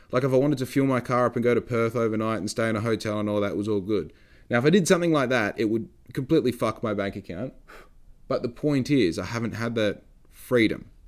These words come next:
I haven't had that real option. And, like, I'm sure to do something like that, the money's always been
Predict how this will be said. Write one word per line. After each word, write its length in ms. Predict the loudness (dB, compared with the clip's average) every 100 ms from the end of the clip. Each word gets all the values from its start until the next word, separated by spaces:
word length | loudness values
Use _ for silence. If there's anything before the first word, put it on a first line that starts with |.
| -20 -10
I 60 | -4
haven't 180 | -2
had 160 | -2 0
that 180 | 0 2
real 320 | 4 6 4
option. 400 | 2 -2 -8 -6
And, 160 | -4 -2
like, 160 | -2
I'm 140 | -2 0
sure 400 | 2 2 2 -2 -14 -20 -4
to 80 | 2
do 140 | 4
something 280 | 2 0 -2
like 140 | -2
that, 160 | -2 -2
the 60 | -2
money's 320 | -2 -2 0
always 280 | 0 0 -2
been 340 | -4 -4